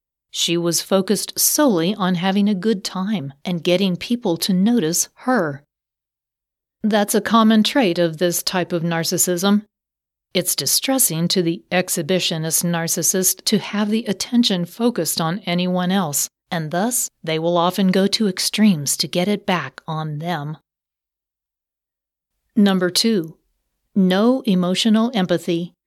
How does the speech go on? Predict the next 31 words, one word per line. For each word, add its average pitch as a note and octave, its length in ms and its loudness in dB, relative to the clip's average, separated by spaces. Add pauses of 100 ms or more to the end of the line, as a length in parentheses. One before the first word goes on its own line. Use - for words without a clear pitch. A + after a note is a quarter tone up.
(960)
A C4 80 4
lack C#4 300 0
of A3+ 180 0
empathy G3+ 520 0
is F3+ 180 0
true G#3 300 2
of F3+ 160 2
all G3+ 260 2
narcissists, E3+ 920 -4
but D#3+ 180 -4
there E3+ 160 0
are D#3 240 -4
actually F#3+ 680 -2
two F3+ 260 0
types A#3+ 440 0
of D#3+ 140 0
empathy, D3 640 -8 (120)
and B3+ 160 4
there C#4 160 2
are B3+ 120 -2
differences D#3 760 -4
with G3 220 -2
regard G3 420 2
to G3+ 360 0
which F#3 280 0
kind G#3+ 400 2
is A#3+ 160 -4
lacking A#3+ 520 -4
in F#3 240 0
different G#3 540 -4
narcissists. F3+ 880 -4